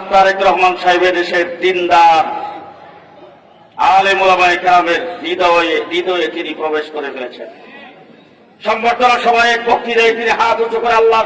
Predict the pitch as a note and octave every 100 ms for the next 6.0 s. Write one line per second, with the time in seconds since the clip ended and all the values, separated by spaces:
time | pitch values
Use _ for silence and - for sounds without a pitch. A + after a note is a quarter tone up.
0 | - A3+ A3+ A3+ A3+ G#3+ A3 A3 G#3+ G#3+
1 | G3+ G3+ G3 F3+ - - - - _ -
2 | _ _ _ - - G#3 D4 C#4+ C#4 C#4+
3 | C4+ - C#4+ C#4+ C#4 C#4 C#4+ C#4 C#4+ C#4+
4 | C#4+ C#4+ C#4+ C#4 C#4 C#4+ D#4 D4+ D4 D4+
5 | D4+ D4 D4 D#4 D4+ D4 D#4 D#4 D#4 -